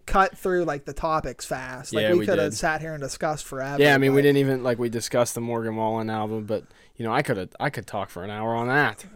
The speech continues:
Speaker 1: Right.
Speaker 2: You know.
Speaker 1: So, as soon as we get our viewership up, maybe we'll just blow out, like, a five-hour-long episode.
Speaker 2: We'll
Speaker 1: Hey,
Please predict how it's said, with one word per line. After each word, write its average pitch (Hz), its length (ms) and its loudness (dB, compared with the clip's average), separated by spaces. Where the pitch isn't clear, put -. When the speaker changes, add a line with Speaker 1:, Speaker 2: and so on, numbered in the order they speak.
Speaker 1:
Right. 135 400 -4
Speaker 2:
You 104 120 -6
know. 95 200 -8
Speaker 1:
So, 143 440 -4
as 156 100 -4
soon 220 200 -2
as 202 120 -2
we 196 100 4
get 180 200 0
our 160 160 2
viewership 160 580 0
up, 147 220 -2
maybe 160 200 0
we'll 160 160 0
just 156 220 -8
blow 151 240 2
out, 151 260 -2
like, 143 140 -12
a 151 60 -16
five-hour-long 143 840 -10
episode. 143 680 -8
Speaker 2:
We'll 131 100 2
Speaker 1:
Hey, 147 100 8